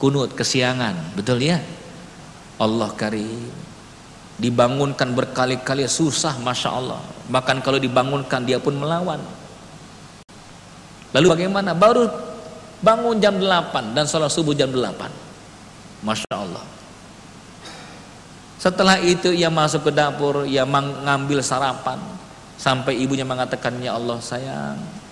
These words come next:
sudah sau-, subuh telat, makan gak mandi dulu. Mau kemana lagi kamu sekarang setelah ini?"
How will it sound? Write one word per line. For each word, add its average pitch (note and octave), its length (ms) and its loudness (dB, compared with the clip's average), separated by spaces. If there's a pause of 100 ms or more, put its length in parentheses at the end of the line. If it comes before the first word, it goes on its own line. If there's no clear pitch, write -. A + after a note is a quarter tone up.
(720)
sudah C3+ 400 0
sau-, A#2+ 240 0
subuh C3 480 0
telat, B2+ 480 -2 (1120)
makan B2 480 2
gak A#2 160 0
mandi A#2+ 320 0
dulu. B2+ 560 0 (960)
Mau - 80 0
kemana B2+ 320 0
lagi C3+ 80 0
kamu C3 240 -2
sekarang A2+ 320 -2
setelah A2 240 -4
ini?" A2+ 240 -10